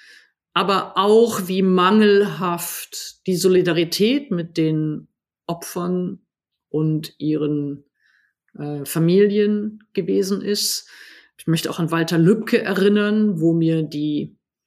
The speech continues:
also ich wirklich sagen muss, die erschütternde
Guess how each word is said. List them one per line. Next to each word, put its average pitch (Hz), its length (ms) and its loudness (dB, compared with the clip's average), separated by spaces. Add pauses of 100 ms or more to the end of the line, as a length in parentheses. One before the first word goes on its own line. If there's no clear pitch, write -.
(140)
also 143 320 -6
ich - 480 -4 (120)
wirklich 160 460 -6
sagen 160 220 -2
muss, 147 200 -4
die - 200 -6
erschütternde - 1400 0